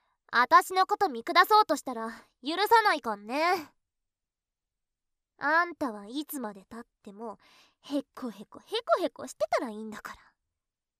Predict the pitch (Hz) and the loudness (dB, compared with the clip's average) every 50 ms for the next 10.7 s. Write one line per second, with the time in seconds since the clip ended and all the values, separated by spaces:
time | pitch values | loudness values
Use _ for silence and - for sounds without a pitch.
0 | _ _ _ _ _ _ _ _ _ _ _ _ _ - - - 392 415 440 427 | _ _ _ _ _ _ _ _ _ _ _ _ _ -16 -10 -6 -4 -4 -4 -4
1 | 440 - - 466 453 453 453 466 453 427 466 494 523 494 - - - - 294 254 | -6 -6 -4 -2 0 0 0 0 0 0 -2 -2 -2 -4 -6 -6 -6 -6 -8 -8
2 | 240 220 214 202 208 208 220 262 320 - _ _ _ _ _ - _ _ _ _ | -8 -10 -12 -16 -18 -20 -20 -20 -20 -20 _ _ _ _ _ -20 _ _ _ _
3 | _ - 466 480 494 494 480 - 494 415 339 311 - 339 330 330 349 330 - 269 | _ 0 2 4 4 4 6 6 4 4 4 0 2 4 6 6 6 4 0 -4
4 | 226 - 320 320 339 370 339 262 233 - - 277 294 302 320 370 - - 285 - | 0 2 4 4 4 4 2 0 -4 -4 -6 -4 0 0 0 0 -2 -6 -10 -10
5 | - - - - 349 _ _ _ _ _ - - 494 440 453 427 - - - 381 | -10 -16 -14 -16 -18 _ _ _ _ _ -4 0 4 6 6 6 4 4 4 4
6 | 392 427 392 339 392 466 - - 330 240 240 240 - 277 277 294 311 320 320 339 | 4 4 4 4 4 4 2 0 -6 -6 -6 -8 -10 -8 -8 -6 -8 -8 -10 -12
7 | 359 415 440 _ _ _ _ _ _ _ - _ _ _ _ _ _ _ _ _ | -18 -20 _ _ _ _ _ _ _ _ -20 _ _ _ _ _ _ _ _ _
8 | _ _ _ _ _ _ _ _ _ _ _ _ _ _ _ _ _ _ _ _ | _ _ _ _ _ _ _ _ _ _ _ _ _ _ _ _ _ _ _ _
9 | _ _ _ _ _ _ _ _ _ _ _ _ _ _ _ _ _ _ _ _ | _ _ _ _ _ _ _ _ _ _ _ _ _ _ _ _ _ _ _ _
10 | _ _ _ _ - 220 247 262 311 359 359 302 - | _ _ _ _ -14 -6 0 2 2 2 2 0 -6